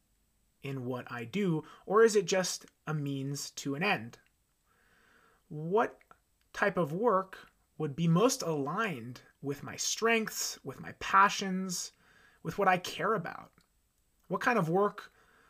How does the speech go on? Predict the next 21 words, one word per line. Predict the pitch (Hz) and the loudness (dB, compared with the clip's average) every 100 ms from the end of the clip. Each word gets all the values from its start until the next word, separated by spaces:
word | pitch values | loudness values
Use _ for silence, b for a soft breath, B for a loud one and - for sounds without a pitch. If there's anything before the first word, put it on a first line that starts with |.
| b | b
could | - 185 | -4 0
make | 170 175 175 | 2 2 0
a | |
positive | 165 - 160 170 156 | -4 0 0 2 -2
impact | 170 165 127 127 - | -2 -4 -6 -8 -12
on | 131 143 | -10 -8
the | |
world | 120 127 123 - | -6 -6 -8 -8
around | 120 160 202 | -6 -2 -2
me? | 113 85 _ _ _ _ _ _ _ _ _ _ _ _ b b b b b - | -4 -12 _ _ _ _ _ _ _ _ _ _ _ _ b b b b b -2
And, | 277 226 196 185 - - | 2 4 6 4 2 2
or, | 302 202 160 185 208 b b b | 6 8 6 4 0 b b b
how | b - 240 | b 4 6
can | 349 220 | 6 -2
I | 165 185 190 190 190 | -2 0 2 2 -2
breathe | 143 135 156 180 185 185 147 | -6 -4 0 2 2 2 2
more | 147 156 156 | 0 0 0
life | 143 143 147 151 - | 0 -2 -4 -6 -10
into | - 151 - 151 135 | -10 -8 -6 -6 -6
my | 131 131 | -6 -8
work | 127 120 135 139 - - | -8 -4 -4 -6 -10 -20